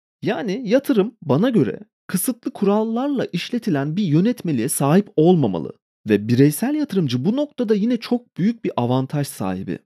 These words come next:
İki bin yirmi üç ilk çeyreğini düşündüğümüzde beni piyasaya göre avantajlı kılan taraf Bitcoin ve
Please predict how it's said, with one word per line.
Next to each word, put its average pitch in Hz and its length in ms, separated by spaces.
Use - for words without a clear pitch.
İki 247 220
bin 294 120
yirmi 277 340
üç - 200
ilk 262 200
çeyreğini 220 540
düşündüğümüzde 202 840
beni 160 260
piyasaya 170 500
göre 147 220
avantajlı 147 680
kılan 170 260
taraf 127 280
Bitcoin 226 520
ve 277 140